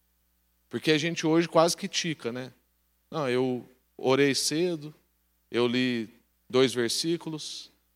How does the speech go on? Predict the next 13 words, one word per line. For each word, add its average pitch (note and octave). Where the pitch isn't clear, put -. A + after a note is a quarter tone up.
eu A#2+
fui C#3
no C3
culto B2+
de -
quarta-feira, D#3+
então C3
eu, C3+
eu A#2
estou C3+
bem." A2+
Isso C3+
é C#3